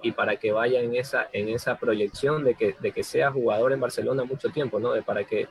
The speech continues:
que sea como un referente dentro de, del club, eh, porque ya en pocos, en pocos años ya no, ya no vamos a tener muchos referentes, porque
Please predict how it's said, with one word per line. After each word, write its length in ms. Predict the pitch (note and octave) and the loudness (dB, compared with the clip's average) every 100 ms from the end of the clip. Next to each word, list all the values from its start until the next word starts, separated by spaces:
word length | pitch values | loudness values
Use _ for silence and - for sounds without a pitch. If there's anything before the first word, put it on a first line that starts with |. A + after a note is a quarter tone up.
| - | -4
que 100 | G#2 | 0
sea 180 | B2+ | 0
como 180 | B2+ C3 | 0 0
un 60 | C3 | 2
referente 640 | C3+ - A2 B2+ C#3 B2 | 2 0 2 2 2 2
dentro 320 | A#2 B2 B2 | 2 2 2
de, 120 | A2 G2+ - - - | 2 0 -10 -20 -18
del 240 | - A#2 A2 | 2 2 4
club, 320 | D3 F3 F3 - | 4 4 4 -2
eh, 400 | A#2 A2 G#2+ G#2 G2 | 0 2 2 -2 -2
porque 460 | A#2 G#2+ A2+ A2 G2+ - - - | -2 0 2 2 0 -8 -20 -10
ya 220 | A2 B2+ | 0 2
en 100 | B2+ | 2
pocos, 300 | C3+ B2+ C3 - | 2 0 -2 -4
en 240 | A2 G#2+ | -4 -2
pocos 260 | - B2 C3 | 0 0 0
años 200 | C3+ C#3 B2+ | 0 0 0
ya 100 | A#2+ | 0
no, 240 | B2 A2 | 0 0
ya 160 | - A2+ | -2 -2
no 120 | A#2 | 0
vamos 200 | B2+ B2 | -2 -4
a 80 | A#2+ | -2
tener 300 | A2+ C3 D#3 | 0 2 2
muchos 300 | B2+ A#2+ A#2 | 0 0 0
referentes, 500 | A2 A2 A2 G#2 G#2+ | 0 0 -2 -2 -4
porque 400 | G#2+ G#2 G#2+ G2+ | -2 -2 0 0